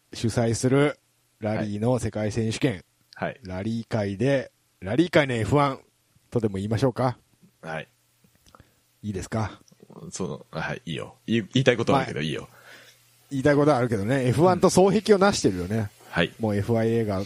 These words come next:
Speaker 1: 昔からずっと続けてる、えー、二大選手権、世界選手権と言ってもいいでしょう。どうですか？
Speaker 2: はい。<laughs> いいと思いますよ。
Speaker 1: よろしいですか？
Speaker 2: よろしいですよ。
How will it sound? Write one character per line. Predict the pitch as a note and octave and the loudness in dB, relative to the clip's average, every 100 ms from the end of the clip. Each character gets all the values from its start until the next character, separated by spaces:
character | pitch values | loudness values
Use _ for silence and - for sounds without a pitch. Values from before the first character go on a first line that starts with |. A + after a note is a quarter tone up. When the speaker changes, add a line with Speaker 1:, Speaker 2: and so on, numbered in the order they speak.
| G2 | -4
Speaker 1:
昔 | G#2 A2 | -4 -2
か | - | 2
ら | D3 D3 A2 | 4 2 0
ず | G#2+ | -6
っ | A#2 - | -6 4
と | D#3 C#3 - _ _ _ _ _ - - - - | 4 4 -2 _ _ _ _ _ -20 -20 -20 -18
続 | F#2+ F#2+ | -10 -6
け | |
て | G#2+ A2 | -2 0
る、 | A2+ A#2 - _ _ _ - - - - - - | 0 0 -4 _ _ _ -20 -20 -20 -20 -20 -12
え | F2 F2 E2+ E2+ E2+ E2+ E2+ | -8 -6 -6 -8 -8 -10 -10
ー、 | F2+ | -8
二 | G2+ | -2
大 | C3+ C3 | 0 2
選 | C#3 C3+ | 2 0
手 | - | 0
権、 | G#2+ F#2 | -4 -2
世 | B2+ | -2
界 | B2 | 2
選 | C#3 C3 | 2 2
手 | |
権 | B2+ | 0
と | F#2+ | -4
言 | F2 | -6
っ | |
て | G#2 | -6
も | |
い | G2+ | -4
い | |
で | C3 | -4
し | F#2+ | -4
ょ | F2 | -6
う。 | - - _ _ _ _ _ _ | -10 -20 _ _ _ _ _ _
ど | - | -6
う | F#2+ | -4
で | |
す | F#2 | -2
か？ | C3 B2+ - _ - - - - | -2 -2 -4 _ -20 -20 -16 -2
Speaker 2:
は | E2+ | 0
い。 | - - G3+ | 0 0 0
<laughs> | - A#2+ - | 2 2 2
い | D3 | 0
い | |
と | B2 - - | 0 2 4
思 | B2 | 4
い | D3 | 2
ま | C3 | 2
す | |
よ。 | C3+ | 2
Speaker 1:
よ | C3+ C#3 - - C#3 C#3 | 0 -4 -8 -6 2 4
ろ | D#3 | 6
し | |
い | F3+ | 4
で | C#3+ | 4
す | |
か？ | E3+ E3 C3 | 4 4 4
Speaker 2:
よ | D#3+ | 2
ろ | C3+ | 2
し | B2+ | 0
い | |
で | G2+ | 0
す | - | -2
よ。 | - | -8